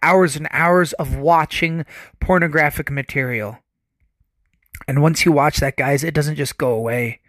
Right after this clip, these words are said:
It stays up there in your head. It haunts you for a long time. We all need to be protected from these addictions, but especially our kids. You know,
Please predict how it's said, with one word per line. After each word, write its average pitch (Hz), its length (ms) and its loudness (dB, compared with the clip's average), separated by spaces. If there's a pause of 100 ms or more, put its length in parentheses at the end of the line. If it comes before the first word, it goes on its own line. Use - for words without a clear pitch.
(480)
It 151 140 -2
stays 151 340 4
up 147 160 2
there 135 220 2
in 131 80 -2
your 120 160 -4
head. 120 320 -2
It - 160 -4
haunts - 520 0
you 110 240 -6 (680)
for 139 220 4
a 127 100 2
long 147 500 2
time. 135 540 -2 (2250)
We 156 180 6
all 185 260 4
need 185 200 0
to 165 80 0
be 156 140 -2
protected 156 500 -4
from 143 200 -6
these 135 200 -6
addictions, 139 640 -2 (420)
but - 160 2
especially 147 1500 0 (380)
our 151 100 2
kids. 151 600 -2 (420)
You 156 100 -4
know, 151 320 2